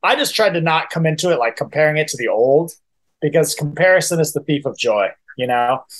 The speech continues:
I was just like, "Hey, brand new festival. I get to go watch some music. Cool." So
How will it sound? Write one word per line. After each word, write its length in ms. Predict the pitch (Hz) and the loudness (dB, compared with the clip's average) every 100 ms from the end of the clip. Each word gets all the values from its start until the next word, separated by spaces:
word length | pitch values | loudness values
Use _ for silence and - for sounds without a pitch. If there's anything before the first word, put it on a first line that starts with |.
| - | 0
I 100 | 156 | 2
was 120 | 156 | 2
just 160 | 160 | 2
like, 160 | 151 143 | 2 2
"Hey, 240 | 247 240 - _ _ - | 2 2 0 _ _ 0
brand 220 | 156 185 | 2 2
new 100 | 185 | 0
festival. 540 | 180 156 - 160 151 123 | 2 0 2 2 2 2
I 60 | |
get 120 | 143 143 | 0 2
to 60 | |
go 100 | 143 | 2
watch 240 | 131 123 - | 4 2 0
some 140 | 101 | -8
music. 300 | 101 95 - - _ - _ - | -6 -6 -8 -12 _ -20 _ -8
Cool." 360 | 139 101 - _ _ _ _ | -4 -4 -8 _ _ _ _
So 500 | - 156 143 131 - | -2 2 2 0 -6